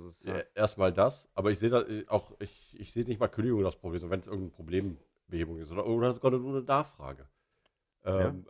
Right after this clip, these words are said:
Speaker 2: also da ist es blöd, wenn dann die, wenn das halt nicht dir so zielgerichtet hilft, dann ist
Speaker 1: Mhm.
Speaker 2: natürlich ja, für den Mit-, für die Firma ist das gut, weil es wurde kein Mitarbeiter gebunden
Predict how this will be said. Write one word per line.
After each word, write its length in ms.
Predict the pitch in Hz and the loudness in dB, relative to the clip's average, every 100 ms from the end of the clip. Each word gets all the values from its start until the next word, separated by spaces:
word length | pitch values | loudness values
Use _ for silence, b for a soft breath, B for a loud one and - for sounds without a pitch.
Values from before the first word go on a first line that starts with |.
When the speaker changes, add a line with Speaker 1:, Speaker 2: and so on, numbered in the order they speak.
| - | -12
Speaker 2:
also 260 | 90 85 87 _ _ | -12 -12 -20 _ _
da 200 | 104 101 | 0 0
ist 140 | 101 | -4
es 80 | 92 | -12
blöd, 320 | _ 98 107 | _ -2 -2
wenn 140 | 110 101 | -4 -4
dann 240 | 101 98 | -6 -6
die, 460 | 90 95 92 90 87 - _ _ _ _ _ _ _ _ _ - | -6 -6 -6 -8 -10 -18 _ _ _ _ _ _ _ _ _ -6
wenn 160 | 95 | -4
das 120 | 95 | 0
halt 120 | 104 104 | 0 -2
nicht 220 | 85 - | -10 -2
dir 100 | 98 | -4
so 260 | 80 104 104 | 0 -2 -2
zielgerichtet 640 | - 127 104 87 87 80 | -4 -2 -2 -4 -6 -12
hilft, 280 | 82 76 - | -10 -10 -6
dann 180 | 85 92 | -6 -4
ist 120 | 82 | -6
Speaker 1:
Mhm. 0 | |
Speaker 2:
natürlich 460 | 92 - 95 92 _ _ _ _ _ | -6 -4 -6 -6 _ _ _ _ _
ja, 300 | 92 95 117 | 6 8 8
für 180 | - 98 | 4 -2
den 180 | 92 90 | -2 -2
Mit-, 180 | 101 - _ | -4 -6 _
für 80 | - | -16
die 160 | 80 76 | -12 -12
Firma 380 | _ 101 120 131 | _ 0 0 0
ist 120 | 110 | -4
das 140 | - | -12
gut, 180 | 135 120 | -10 -2
weil 220 | 95 87 | -2 -2
es 240 | - 90 92 | -6 -14 -4
wurde 160 | 95 | -4
kein 200 | - 85 | -2 -4
Mitarbeiter 460 | 98 117 117 120 123 | -4 -4 -4 -4 -6
gebunden 500 | 110 117 139 143 | -4 -4 -4 -10